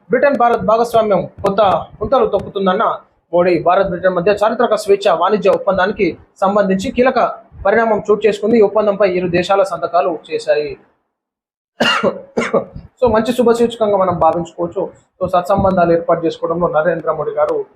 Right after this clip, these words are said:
ఆ, ముందున్నటువంటి వ్యక్తిగా మనం చూసుకోవచ్చు. ఆ, పార్లమెంట్లో అదే ప్రతిష్టంభన. పార్లమెంట్ వర్షాకాల సమావేశాలు గురువారం నాలుగో రోజుకు చేరుకున్నాయి. అదే లొల్లి పంచాయతీ, విమర్శలు, ప్రతి విమర్శలు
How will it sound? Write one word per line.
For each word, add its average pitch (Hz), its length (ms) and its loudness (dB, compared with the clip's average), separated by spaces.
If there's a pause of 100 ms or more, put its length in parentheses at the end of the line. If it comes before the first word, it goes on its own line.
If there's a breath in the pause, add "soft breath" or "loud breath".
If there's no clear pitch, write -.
(280)
ఆ, 131 140 0
ముందున్నటువంటి 160 680 -2
వ్యక్తిగా 143 320 -2
మనం 131 220 -8 (100)
చూసుకోవచ్చు. - 680 -18 (380)
ఆ, 156 40 0
పార్లమెంట్లో 214 580 2
అదే 196 480 2
ప్రతిష్టంభన. 220 560 0 (120)
పార్లమెంట్ 247 340 2
వర్షాకాల 220 400 2
సమావేశాలు 202 540 0
గురువారం 185 400 0 (340)
నాలుగో 226 260 2
రోజుకు 226 600 2
చేరుకున్నాయి. 190 400 0
అదే 196 420 4
లొల్లి 214 240 2
పంచాయతీ, 185 440 2
విమర్శలు, 202 420 2
ప్రతి 202 280 -2
విమర్శలు 190 480 -2